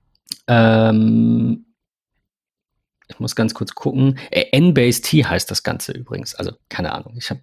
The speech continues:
das, ich hab davon wirklich noch nichts gehört, muss ich sagen. Ähm,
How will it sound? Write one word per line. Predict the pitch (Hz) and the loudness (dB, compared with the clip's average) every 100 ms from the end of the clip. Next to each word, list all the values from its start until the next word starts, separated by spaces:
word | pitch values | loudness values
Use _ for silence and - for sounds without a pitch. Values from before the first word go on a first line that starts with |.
| _ | _
das, | 143 - - | -6 -4 -2
ich | 135 | -2
hab | 131 | 0
davon | 120 120 | 0 2
wirklich | 110 110 | 2 2
noch | 113 | 2
nichts | 101 - | 2 2
gehört, | 101 90 - | -2 -2 -4
muss | - | -10
ich | - | -10
sagen. | - 101 - - - - - - | -10 -12 -14 -14 -14 -14 -12 0
Ähm, | 143 139 123 | 4 4 2